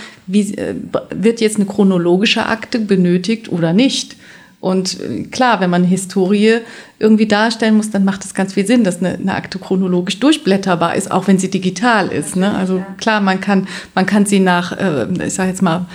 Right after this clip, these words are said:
Speaker 1: fachlichen Aspekten sortieren, aber wenn man über eine Historie redet, macht das nicht so viel Sinn an der Stelle.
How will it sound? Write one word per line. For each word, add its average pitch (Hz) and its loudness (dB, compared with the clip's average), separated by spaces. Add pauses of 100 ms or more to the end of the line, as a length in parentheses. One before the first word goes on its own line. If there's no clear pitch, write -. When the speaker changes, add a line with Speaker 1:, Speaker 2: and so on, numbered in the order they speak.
(220)
Speaker 1:
fachlichen 214 0
Aspekten 214 -2
sortieren, 214 2
aber 185 0
wenn 190 0
man 185 0
über 185 -2
eine 180 0
Historie 196 -2
redet, 185 -4
macht - -8
das - -8
nicht 180 -4
so 165 -4
viel - -6
Sinn - -4 (420)
an 185 -2
der 175 -2
Stelle. 165 -2